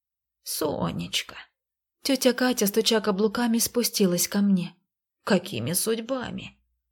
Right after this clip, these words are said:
Я не смогла ничего ответить, где-то в горле перемыкнуло.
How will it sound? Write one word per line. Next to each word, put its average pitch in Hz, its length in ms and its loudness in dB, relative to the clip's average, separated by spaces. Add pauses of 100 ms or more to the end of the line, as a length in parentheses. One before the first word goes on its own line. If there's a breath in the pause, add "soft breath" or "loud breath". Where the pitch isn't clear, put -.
(360)
Я 247 220 2
не 208 100 4
смогла 196 400 4
ничего 185 400 4
ответить, 190 640 0 (220)
где-то 214 420 2
в 175 80 -8
горле 175 380 0
перемыкнуло. 180 800 -2